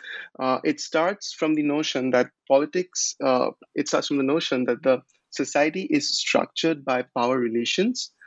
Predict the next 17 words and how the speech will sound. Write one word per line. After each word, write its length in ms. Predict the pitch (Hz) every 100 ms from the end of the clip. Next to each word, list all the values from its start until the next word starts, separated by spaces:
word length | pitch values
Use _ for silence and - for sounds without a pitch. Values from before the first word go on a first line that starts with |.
| -
that 280 | 147 139 -
create 480 | - 139 135 135 - _ -
unequal 520 | 139 143 143 143 139
social 440 | - 131 - 139
locations 680 | 123 120 127 117 131 127 127
for 200 | - 127
marginalized 720 | 120 117 117 - 120 120 113 -
groups 540 | - 131 175 - - -
or 220 | 135 147
communities. 760 | 151 123 123 113 - - - - _ - - - - - - -
As 200 | 151 156
the 100 | -
name 200 | 160 151
suggests, 720 | 151 131 123 120 139 - - - - -
identity 400 | 131 135 135 147
politics, 580 | 147 139 135 151 - -
uh, 100 | -